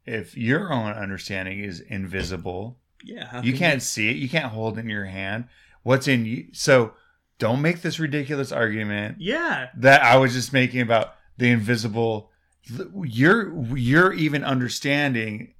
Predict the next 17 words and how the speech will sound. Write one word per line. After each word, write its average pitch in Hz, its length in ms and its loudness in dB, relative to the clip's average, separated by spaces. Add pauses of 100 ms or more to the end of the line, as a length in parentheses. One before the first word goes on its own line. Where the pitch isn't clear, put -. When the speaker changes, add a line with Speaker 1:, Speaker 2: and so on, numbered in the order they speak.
(200)
Speaker 1:
is 113 240 -2
invisible. 98 680 -4
You 120 160 -2
can't 156 220 -2
hold 139 440 -2
it. 113 160 -2
You 117 100 -4
can't. 127 220 -6 (380)
So 131 540 4 (180)
guess 117 280 0
what? 160 360 2 (260)
So 107 600 -2
is 104 300 -6
God. 92 720 -6 (140)
Speaker 2:
Yeah. 120 280 -12 (180)
Speaker 1:
That, 131 180 -8
Speaker 2:
Like, 113 160 -16